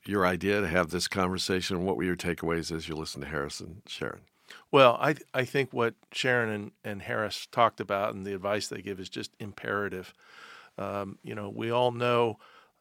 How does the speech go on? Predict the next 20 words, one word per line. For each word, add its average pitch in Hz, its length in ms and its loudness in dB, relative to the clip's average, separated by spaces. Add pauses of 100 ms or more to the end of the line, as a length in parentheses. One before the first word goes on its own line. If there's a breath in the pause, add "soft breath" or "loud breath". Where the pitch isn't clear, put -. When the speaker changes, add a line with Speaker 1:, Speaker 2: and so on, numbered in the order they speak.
Speaker 2:
uh, 101 220 -4 (140)
lots 135 400 4
of, 113 220 -4 (220)
uh, 120 260 -6 (100)
there 127 120 -2
are 120 40 -4
lots 160 280 4
of 127 120 -4
places 127 480 4
in 107 300 -4 (100)
our 101 240 -6
world 110 500 0
now 101 360 -2
for 104 200 -8
dysfunctional 110 1040 -4 (320 loud breath)
conversation 107 760 0
that 101 120 -10
make 107 240 -6
things 107 300 -8
worse. 104 440 -2